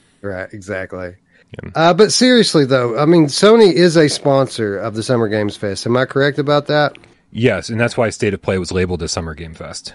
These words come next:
Speaker 2: a Summer Game Fest, uh,
Speaker 1: Right.
Speaker 2: event. Yeah.
Speaker 1: Right. So I, I don't see them doing that a-, as a, you know, out of charity for Jeff Keighley and his, his post E three world that he's building. Uh, you know, I, I think that they're buying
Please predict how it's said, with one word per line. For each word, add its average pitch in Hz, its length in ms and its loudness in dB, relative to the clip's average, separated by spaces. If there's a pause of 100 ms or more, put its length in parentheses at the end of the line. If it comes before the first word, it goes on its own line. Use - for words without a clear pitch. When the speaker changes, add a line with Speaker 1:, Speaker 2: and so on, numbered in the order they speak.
(120)
Speaker 2:
a - 140 -10
Summer 85 240 -8
Game 82 160 -8
Fest, - 360 -12
uh, 80 320 -12
Speaker 1:
Right. 90 160 -12 (140)
Speaker 2:
event. 82 320 -14 (1300)
Yeah. - 140 -18
Speaker 1:
Right. 85 340 -10
So 135 240 0
I, 151 320 -2
I 190 40 4
don't 202 200 4
see 170 220 2
them 147 160 2
doing 127 320 2
that 117 200 0
a-, 110 240 -4
as 113 200 -4
a, 110 220 -4 (500)
you 139 100 -4
know, 107 140 -2
out 117 160 -4
of 107 100 -10
charity 110 640 -2 (320)
for 117 140 -4
Jeff 117 260 0
Keighley 127 340 0
and 107 120 -2
his, 110 260 -6 (280)
his 120 260 -4
post 143 580 0
E 143 200 -4
three 135 280 0
world 117 640 0
that 113 160 -6
he's 107 160 -6
building. 104 520 -6 (540)
Uh, 113 460 -2 (420)
you 139 80 0
know, 117 180 -2
I, 131 280 -2
I - 20 0
think 147 280 0
that 143 120 -4
they're 139 140 2
buying 139 640 2